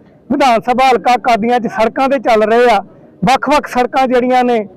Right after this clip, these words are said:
ਉਹਨਾਂ ਨੂੰ ਚੌੜੀਆਂ ਕੀਤਾ ਜਾ ਰਿਹਾ, ਉਹਨਾਂ ਦਾ ਜਿਹੜਾ ਨਵੀਨੀਕਰਨ ਜਿਹੜਾ ਉਹ ਕੀਤਾ ਜਾ ਰਿਹਾ।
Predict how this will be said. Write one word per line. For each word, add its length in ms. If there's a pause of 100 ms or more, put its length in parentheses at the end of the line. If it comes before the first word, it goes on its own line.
ਉਹਨਾਂ 200
ਨੂੰ 100
ਚੌੜੀਆਂ 420
ਕੀਤਾ 300
ਜਾ 240
ਰਿਹਾ, 220 (360)
ਉਹਨਾਂ 260
ਦਾ 280
ਜਿਹੜਾ 360
ਨਵੀਨੀਕਰਨ 640
ਜਿਹੜਾ 300
ਉਹ 340
ਕੀਤਾ 320
ਜਾ 200
ਰਿਹਾ। 160